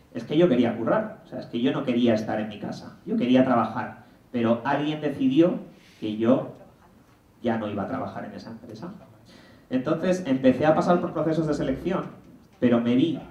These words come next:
veinte o treinta años más tarde en la misma situación. Y ahí sí que me acojoné. No sé si os habéis planteado alguna vez, pero es decir,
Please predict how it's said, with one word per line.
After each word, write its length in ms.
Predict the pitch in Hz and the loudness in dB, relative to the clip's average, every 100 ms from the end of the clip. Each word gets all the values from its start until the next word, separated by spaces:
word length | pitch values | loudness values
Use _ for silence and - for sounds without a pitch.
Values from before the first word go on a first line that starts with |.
| - - - _ _ _ | -20 -20 -20 _ _ _
veinte 380 | 120 - - 143 | 0 0 0 4
o 80 | 127 | 4
treinta 360 | 131 143 147 | 4 -2 -2
años 240 | 147 139 120 | -2 -2 -2
más 180 | 117 - | -4 -4
tarde 380 | 156 165 190 - | -2 -2 -4 -6
en 100 | 117 | -6
la 140 | 113 117 | -2 -2
misma 200 | 123 117 | -2 -2
situación. 440 | 123 113 - 101 - - - - - - 127 | -2 -2 -6 -12 -16 -20 -20 -20 -20 -14 -4
Y 120 | 117 | 2
ahí 140 | 120 | 2
sí 200 | 131 160 | 2 -2
que 100 | 156 | -4
me 100 | 110 | -6
acojoné. 540 | 104 107 - 104 104 - _ _ _ - - _ _ - | -8 -8 -10 -14 -14 -18 _ _ _ -20 -20 _ _ -2
No 80 | |
sé 140 | 131 147 | 0 0
si 100 | 147 | 4
os 60 | |
habéis 160 | 123 131 | 6 6
planteado 420 | 131 123 127 120 | 2 -2 0 2
alguna 280 | 117 113 110 | 2 0 0
vez, 180 | 175 202 - - | 0 -2 -8 -12
pero 120 | 110 110 | -6 -2
es 60 | |
decir, 380 | 107 107 101 | -2 -4 -8